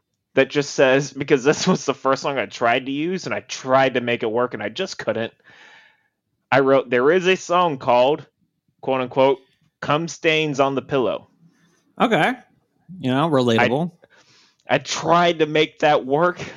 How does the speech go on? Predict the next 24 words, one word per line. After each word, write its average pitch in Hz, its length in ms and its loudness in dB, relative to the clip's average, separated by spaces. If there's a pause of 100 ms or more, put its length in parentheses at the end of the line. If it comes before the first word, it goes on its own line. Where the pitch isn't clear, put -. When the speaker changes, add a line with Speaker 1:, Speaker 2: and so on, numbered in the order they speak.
(400)
Speaker 1:
<laughs> 494 500 -12
I 139 120 2
tried 147 480 0
to 160 160 0
make 143 360 -2
that, 135 240 -2
like, - 540 -2 (880)
be, 127 760 0 (540)
uh, 87 260 -4 (420)
i-, 120 140 -4 (120)
in 135 160 -2
equal 139 540 4
opposition 135 760 -2
to 135 200 0
a 113 60 0
Taylor 135 300 0
Swift - 300 -6
lyric, 160 380 0
and, 113 160 -2
uh, 110 100 -8 (1200)
it's - 160 -14
not 494 140 -2
gonna 415 200 -2
happen. 214 340 -4